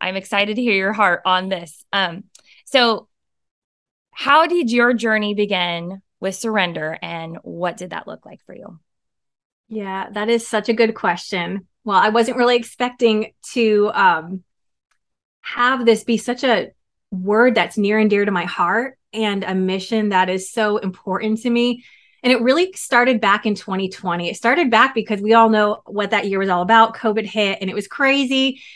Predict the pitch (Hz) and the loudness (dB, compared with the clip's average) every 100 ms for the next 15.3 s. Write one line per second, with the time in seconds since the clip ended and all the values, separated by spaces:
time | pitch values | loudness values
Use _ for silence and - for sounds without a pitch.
0 | - - 226 214 214 214 208 190 226 220 | -10 0 2 4 2 0 -2 -2 -2 -2
1 | 208 190 185 190 190 180 185 185 190 208 | -2 -2 -2 -2 -4 -4 -6 -6 -2 0
2 | 233 196 - _ _ _ 220 220 214 277 | 0 -2 -10 _ _ _ 0 2 2 2
3 | 262 196 202 175 180 - 190 190 180 160 | 0 0 -4 -6 -10 -8 -4 0 0 -2
4 | 185 - - - _ _ - 202 196 196 | -8 -14 -20 -20 _ _ -2 0 2 0
5 | 208 - 226 226 240 226 226 - 247 302 | -2 -4 -12 0 2 4 2 0 0 2
6 | 320 226 196 214 214 208 208 - 208 190 | 0 2 2 0 -4 -4 -4 -2 -2 0
7 | 180 185 - 208 185 175 185 - 226 247 | 0 0 -2 -4 -2 -4 -6 -8 -4 -2
8 | 247 - 196 247 320 214 285 - 220 - | -2 -4 -4 -4 -2 -4 -4 -4 -6 -4
9 | 208 190 - 196 190 208 240 285 240 202 | -4 -4 -4 -4 -2 -2 -2 2 0 2
10 | 214 220 175 180 214 220 208 202 202 185 | 2 2 0 -4 -4 -2 -2 -2 -4 -2
11 | 196 185 180 180 - 202 190 185 _ _ | -2 -4 -2 -4 -4 -4 -4 -6 _ _
12 | _ 180 170 - 233 262 254 262 247 208 | _ -8 -8 -4 0 0 0 2 2 0
13 | 180 190 180 190 190 180 175 170 180 180 | -4 -6 -8 -4 -4 -4 -4 -8 -6 -4
14 | 196 202 190 185 185 226 202 185 185 185 | 0 -2 -2 -6 -6 -6 -6 -4 -4 -2
15 | 220 226 | -2 -2